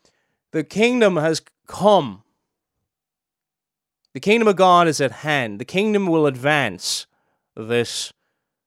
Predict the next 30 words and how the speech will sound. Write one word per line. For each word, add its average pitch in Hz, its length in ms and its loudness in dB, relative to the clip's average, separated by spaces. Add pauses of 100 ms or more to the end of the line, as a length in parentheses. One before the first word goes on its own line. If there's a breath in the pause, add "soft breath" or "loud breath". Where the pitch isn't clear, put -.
(280)
way. 123 380 -6 (420)
Now, 147 100 -2
when 156 80 -2
he 151 60 0
had 139 60 -4
spoken 196 380 -2
these 156 200 -2
things, 131 280 -4
they 127 80 -4
watched 120 440 0
and - 60 -6
was 117 140 -10
taken 135 320 -6
up, 127 100 -6
and 123 80 -6
the 120 60 -8
cloud 127 280 -2
received 123 460 -10
him. 139 220 -10 (540 soft breath)
So, 185 480 2 (1200)
verse 208 340 2
nine 151 380 -2
speaks - 400 -4
of 143 80 -2
his 135 140 -4
ascension 156 680 0
into 127 240 -6
heaven, 123 380 -4
his 143 200 -6
exaltation. 147 760 -4